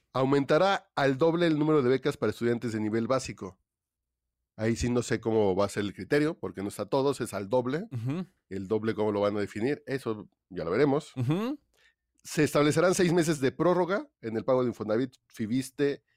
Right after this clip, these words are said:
Speaker 1: e imss.
Speaker 2: Seis
Speaker 1: Eh,
Speaker 2: meses
Speaker 1: sí lo
Speaker 2: de
Speaker 1: va a pagar,
Speaker 2: prórroga.
Speaker 1: pero lo pagan en, si lo tenían que pagar en, en enero, lo van a tener que pagar en julio, ¿no?
Speaker 2: Ok, sí, sí, sí, van a, eh, van a comenzar con la recuperación y ya de ahí empieza todo, ¿no? No se pagará el servicio de luz de Comisión Federal de Electricidad de noviembre a febrero del dos mil veinticuatro. Esa es muy buena,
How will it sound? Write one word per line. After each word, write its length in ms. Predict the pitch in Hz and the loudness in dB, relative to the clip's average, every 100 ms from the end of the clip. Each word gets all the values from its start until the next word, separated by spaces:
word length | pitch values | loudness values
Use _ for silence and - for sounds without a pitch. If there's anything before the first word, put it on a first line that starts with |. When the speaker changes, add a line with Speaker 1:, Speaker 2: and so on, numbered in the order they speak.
| _ _ | _ _
Speaker 1:
e 120 | 110 101 | -2 2
imss. 460 | 107 87 - - _ _ _ _ - | 2 -2 -12 -20 _ _ _ _ -18
Speaker 2:
Seis 340 | - 135 143 139 | -10 -6 -4 -4
Speaker 1:
Eh, 40 | |
Speaker 2:
meses 160 | 135 131 | -4 0
Speaker 1:
sí 40 | |
lo 80 | 143 | 2
Speaker 2:
de 40 | |
Speaker 1:
va 40 | 156 | 2
a 40 | |
pagar, 260 | 160 151 170 | 4 2 2
Speaker 2:
prórroga. 260 | 170 95 - | 0 -6 -2
Speaker 1:
pero 140 | 117 | 0
lo 100 | 113 | 2
pagan 280 | 127 131 117 | 4 2 2
en, 340 | 104 95 92 - _ _ _ | -2 -6 -10 -18 _ _ _
si 140 | - | -8
lo 120 | 117 | -6
tenían 200 | 143 180 | 0 0
que 120 | 151 135 | 0 0
pagar 200 | 147 143 | 2 2
en, 420 | 123 113 104 95 - | -2 -4 -8 -12 -10
en 160 | 107 | -6
enero, 320 | 113 170 208 208 | -2 0 0 0
lo 160 | 113 - | -2 -4
van 160 | 117 | -6
a 40 | 110 | -4
tener 160 | 107 110 | -6 -6
que 80 | |
pagar 200 | 87 92 | -4 -4
en 60 | 85 | -4
julio, 260 | - 80 90 | -8 -8 -6
¿no? 180 | 185 - - | -8 -10 -8
Speaker 2:
Ok, 180 | 139 131 123 | -4 -4 -4
sí, 240 | - 185 | -4 -4
sí, 100 | 156 | -4
sí, 120 | 156 160 | -4 -2
van 180 | 156 | 0
a, 180 | 143 127 | 0 0
eh, 140 | 127 - | -2 -4
van 220 | 139 156 | -6 -4
a 80 | 143 | -4
comenzar 440 | 131 120 117 151 | -4 -4 -2 -4
con 120 | 143 | -2
la 80 | 120 | -4
recuperación 640 | 113 123 110 131 - 180 147 | -4 -6 -4 -4 -2 -2 0
y 40 | |
ya 140 | 123 135 | -2 -2
de 100 | 120 | -2
ahí 260 | 147 160 | -2 -2
empieza 360 | 110 120 113 110 | -4 -2 -4 -4
todo, 280 | - 76 82 | -8 -10 -10
¿no? 220 | 107 139 | -10 -6
No 140 | 147 160 | -4 -2
se 100 | 175 | -2
pagará 240 | 139 147 | -2 -2
el 80 | 165 | -2
servicio 420 | 139 127 147 147 | -2 -2 -2 0
de 80 | 123 | 0
luz 220 | 135 143 | 0 -2
de 100 | 120 | -4
Comisión 320 | 120 110 143 | -4 -4 -4
Federal 280 | 127 123 135 | -2 -2 -2
de 60 | 113 | -4
Electricidad 540 | 101 123 123 139 170 | -6 -6 -4 -2 0
de 80 | 151 | 0
noviembre 440 | 123 135 165 170 | 0 0 0 -2
a 20 | |
febrero 380 | 147 110 147 143 | -2 -2 0 -2
del 80 | 120 | -2
dos 140 | 107 110 | -4 -4
mil 100 | 135 | -4
veinticuatro. 460 | 120 117 160 160 | -6 -2 -2 -2
Esa 100 | 127 | -4
es 140 | - 120 | -6 -4
muy 180 | 104 | -6
buena, 500 | 95 87 87 98 165 | -4 -4 -2 0 -2